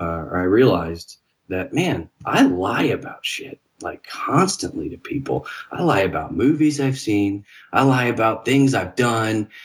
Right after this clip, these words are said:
You know, I've aggrandized myself in ways. Maybe lying isn't always, uh, the best term, you know, hyperbolizing on my accomplishments, if you will, uh, exaggerating things that I, I do, but maybe not as well as I would,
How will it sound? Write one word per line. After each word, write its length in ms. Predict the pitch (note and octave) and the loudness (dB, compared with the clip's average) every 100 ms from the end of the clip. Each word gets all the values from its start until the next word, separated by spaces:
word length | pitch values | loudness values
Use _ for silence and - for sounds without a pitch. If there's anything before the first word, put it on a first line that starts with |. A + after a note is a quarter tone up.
| - | -6
You 140 | - B2+ | 2 4
know, 140 | A2+ | 4
I've 180 | B2+ C3+ | 2 2
aggrandized 640 | G#2 G#2 G#2+ A2+ G#2+ G2+ | 4 2 4 4 2 2
myself 500 | G2+ G2 - G#2 G#2 | 2 0 0 0 2
in 80 | G2+ | 2
ways. 200 | G#2 G#2 | 2 2
Maybe 340 | G#3 E3+ A#2 | 0 2 2
lying 440 | G2+ G#2 G#2 G#2+ G2+ | 2 2 2 2 2
isn't 220 | F#2+ F#2 | 0 -2
always, 460 | F#2+ A2+ A2 G2 F#2+ | 0 2 2 0 -4
uh, 380 | F#2 G2 G2+ G2 | -6 -4 -4 -2
the 60 | F2 | -2
best 320 | F#2+ G2 - _ - - | -2 -4 -6 _ -20 -16
term, 380 | - F#2+ F#2 G2+ | -6 0 2 2
you 80 | G#2 | 2
know, 120 | F2+ | 2
hyperbolizing 960 | G2 F#2 G#2+ G2 G2 F#2 F2+ E2+ F2 | 0 0 2 4 6 6 4 2 0
on 120 | F2 F2 | 2 2
my 160 | E2+ | 2
accomplishments, 800 | F2 F#2 F2+ F2 E2+ F2 E2+ D#2 | 2 2 2 2 -2 0 -2 -2
if 120 | E2 - | -2 2
you 80 | E2+ | 4
will, 260 | F2 E2+ - - - - | 4 2 -4 -14 -14 -6
uh, 80 | E2+ | -2
exaggerating 920 | E2+ F2 F#2+ F2+ F2 E2+ E2 E2 E2+ - | 0 2 4 4 4 4 2 -2 -6 0
things 280 | F2+ F2+ F2 | 4 4 4
that 100 | E2+ | 2
I, 280 | E2+ E2+ F#2 | 2 2 2
I 20 | |
do, 540 | F2+ B2 B2 A2 G#2 - | 2 2 2 2 -2 -4
but 160 | A2 G#2 | -2 0
maybe 280 | G3+ F3+ F3+ | 2 2 2
not 180 | E3 D#3 | 2 2
as 140 | C#3+ | 2
well 240 | C#3+ C#3+ | 2 2
as 100 | C3+ | 2
I 160 | B2+ A#2+ | 2 0
would, 340 | A2 A2 G#2 | 0 -2 -4